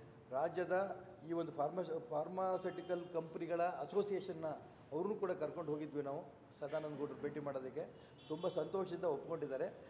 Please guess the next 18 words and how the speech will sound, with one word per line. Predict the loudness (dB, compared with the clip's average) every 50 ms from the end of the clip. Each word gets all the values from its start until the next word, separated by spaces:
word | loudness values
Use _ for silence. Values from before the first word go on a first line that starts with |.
| -16 -18 -18 -8 -6
ಇದ್ರ | -4 -2 -2
ಜೊತೆಗೆ | 0 2 2 6 8 8 10 10 8 8 6 4 0 -4 -8 -10 -12 -12 -14 -16 -16 -18 -18 -18 -8 -2
ಮಾನ್ಯ, | 0 0 2 4 6
ಆ, | 8 8 8 8 6 2 -2 -8 -12 -14 -16 -16 -18 -18 -18 -20 -20 -20 -20 -20 -20 -18 -10 -6 -4 -2 -2 -2 -2 -4 -6 -4
ನಿತಿನ್ | -4 -2 0 0 -2 2 4
ಗಡ್ಕರಿ | 4 4 6 4 4 2 2 0 -4 -8 -12 -14 -14 -14 -16 -16 -18 -18 -18 -20 -20 -20 -20 -20 -20 -6 2
ಅವ್ರಿಗೂ | 4 4 4 4 0 0
ಕೂಡ | 2 6 6 8 6 6 4 0 -6 -8 -12 -14 -16 -18 -18 -20 -20 -20 -16 -12
ಈ, | -8 -6 -4 0 0
ಈ | 0 0 0 0 2 2
ಇಲಾಖೆಗೆ | 4 4 4 4 4 0 0 0 0 0
ಸಂಬಂಧ | -2 -2 0 2 2
ಬರುತ್ತೆ. | 2 2 4 0 0 0 -2 -4 -4 -4 -8 -14 -16 -16 -18 -18 -18 -6 -4
ಇಬ್ಬರೂ | -4 -2 -2 -4 -4
ಕೂಡ | -2 0 4 6
ನೀವು | 8 8 8 6 2 -2 -2 0 2
ರಾಜ್ಯ | 4 4 4 4 4 0
ಸರ್ಕಾರದಿಂದ | 4 6 4 6 6 6 6 6 4 2 2 6